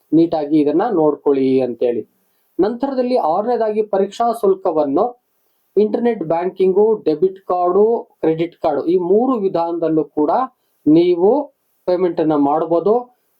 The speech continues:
ಅಥವಾ ಬ್ಯಾಂಕ್ ಚಲನ್ ಮೂಲಕ ಕೂಡ ಮಾಡ್ಬೋದು. ನೀವೇನಾದ್ರು ಬ್ಯಾಂಕ್ ಚಲನ್ ಮೂಲಕ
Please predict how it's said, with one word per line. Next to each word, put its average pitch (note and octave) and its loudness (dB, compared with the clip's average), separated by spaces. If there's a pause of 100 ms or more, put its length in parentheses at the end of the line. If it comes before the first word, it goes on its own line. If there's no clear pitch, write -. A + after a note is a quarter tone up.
(140)
ಅಥವಾ G#3 -2
ಬ್ಯಾಂಕ್ F3 -8
ಚಲನ್ G#3+ -4
ಮೂಲಕ F#3+ 0
ಕೂಡ D3 -2
ಮಾಡ್ಬೋದು. C#3+ -2 (320)
ನೀವೇನಾದ್ರು A#3 0
ಬ್ಯಾಂಕ್ E3+ -6
ಚಲನ್ A#3 -2
ಮೂಲಕ F#3+ 2